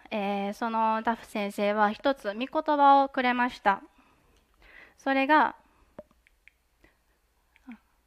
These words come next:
ローマ書四章十七節から二十五節です。ちょっと読ませていただきます。ローマ書四章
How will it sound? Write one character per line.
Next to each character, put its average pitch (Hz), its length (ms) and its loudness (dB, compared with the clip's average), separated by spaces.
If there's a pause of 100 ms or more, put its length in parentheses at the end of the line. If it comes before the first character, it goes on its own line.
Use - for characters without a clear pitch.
(500)
ロ 247 160 -2
ー 254 40 0
マ 262 140 2
書 202 460 0
四 247 280 -2
章 196 360 -4
十 247 340 0
七 254 260 0
節 226 260 -8
か 262 120 0
ら 269 220 6
二 233 160 -8
十 196 240 -8
五 214 100 -6
節 196 340 -10
で 185 180 -10
す。 - 80 -20
ち - 400 -20
ょ - 20 -20
っ - 20 -20 (280)
と - 40 -12
読 208 160 -8
ま 208 160 -2
せ - 100 -12
て 208 120 -8
い 202 80 -10
た 202 100 -4
だ 208 140 -6
き 202 160 -12
ま 208 240 -6
す。 - 180 -20 (2250)
ロ 247 200 -2
ー - 20 -4
マ 262 160 2
書 269 400 0 (120)
四 220 340 -6
章 254 360 0